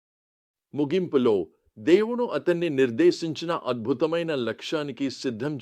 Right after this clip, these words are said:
చేయడానికి ఉపయోగించినది అతని నమ్మకమే. కాబట్టి, ఈ రోజు నువ్వు నేను అడగాలి, అదే వినయంతో,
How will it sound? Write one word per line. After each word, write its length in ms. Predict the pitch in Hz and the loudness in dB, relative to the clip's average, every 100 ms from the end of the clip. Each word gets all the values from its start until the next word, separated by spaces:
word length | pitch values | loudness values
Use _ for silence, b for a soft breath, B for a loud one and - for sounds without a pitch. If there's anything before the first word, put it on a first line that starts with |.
| 151 | 0
చేయడానికి 540 | 139 127 110 113 127 | 0 0 -2 -4 -6
ఉపయోగించినది 1080 | 113 92 139 139 120 117 92 107 95 135 - - 120 | -6 -2 0 0 0 -4 -6 -6 -4 -4 -6 -6 -4
అతని 320 | 120 143 156 | 0 0 -2
నమ్మకమే. 680 | 131 113 117 117 104 87 58 _ _ _ _ _ _ _ _ _ _ _ _ | -2 -2 -4 -2 -4 -6 -14 _ _ _ _ _ _ _ _ _ _ _ _
కాబట్టి, 600 | 143 139 131 120 120 151 - _ _ 180 | 2 2 2 -2 -4 -6 -10 _ _ 0
ఈ 140 | 214 | 2
రోజు 320 | 190 208 226 | 6 6 4
నువ్వు 260 | 254 202 196 | -2 0 2
నేను 320 | 156 170 165 | 2 0 0
అడగాలి, 520 | 117 117 117 104 82 - _ - | 0 0 0 -4 -6 -14 _ -4
అదే 280 | 123 139 156 | 0 2 0
వినయంతో, 640 | 131 131 131 113 101 95 | 0 -2 -2 -2 -4 -4